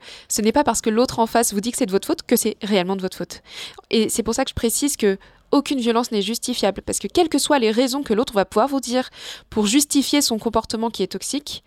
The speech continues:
en réalité, rien ne le justifie. Une relation saine, c'est quelqu'un qui va être capable de dire, euh, « Je suis mécontent de ce que tu as dit ou de ce que tu as fait, ou ça me plaît pas que t'aies agi de cette manière », ou qui peut même se mettre en colère. Bon, on est humain quand même. Mais, euh, qui serait capable de se remettre en question s'il va trop loin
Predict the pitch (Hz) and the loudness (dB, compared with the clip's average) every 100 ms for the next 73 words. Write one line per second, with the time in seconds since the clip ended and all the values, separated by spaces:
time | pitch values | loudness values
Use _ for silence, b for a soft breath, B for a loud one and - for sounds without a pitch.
0 | B B B B - 262 262 226 214 294 | B B B B 0 2 2 0 -2 -4
1 | 233 240 269 226 226 - 233 202 - _ | 0 0 0 0 -2 -4 -4 -6 -10 _
2 | _ _ _ B B B - 226 240 233 | _ _ _ B B B 0 4 4 2
3 | - 220 - 226 302 233 - B - 220 | 0 -2 0 0 0 -4 -6 B -6 0
4 | 214 202 262 - 220 202 196 226 254 233 | 0 2 0 0 2 2 2 2 2 2
5 | 220 196 240 254 B B B - 202 196 | 2 2 0 0 B B B 4 6 4
6 | 208 - 240 240 233 247 240 196 190 - | 2 2 0 0 0 0 0 -2 -2 -4
7 | 196 180 175 226 240 196 - - 175 262 | -2 -2 0 -2 -2 -2 -4 -2 -2 2
8 | 277 254 202 185 214 269 226 196 196 180 | 2 2 -2 -2 0 0 0 -2 -2 -6
9 | 170 175 233 285 B B 285 359 339 330 | -6 -2 -2 -2 B B 0 2 2 2
10 | 302 269 277 269 320 247 247 202 202 220 | 0 0 0 2 2 2 0 0 0 0
11 | 277 226 190 180 B B B B 214 226 | -2 0 -2 -2 B B B B 0 4
12 | 277 359 _ b b b - 214 208 202 | 4 0 _ b b b 2 4 6 6
13 | 196 190 - 226 - 277 254 240 214 - | 4 2 -2 0 2 2 0 0 0 2
14 | 226 220 214 220 - 240 196 170 - - | 0 0 0 0 -2 -4 0 -2 0 2
15 | 214 214 | 4 2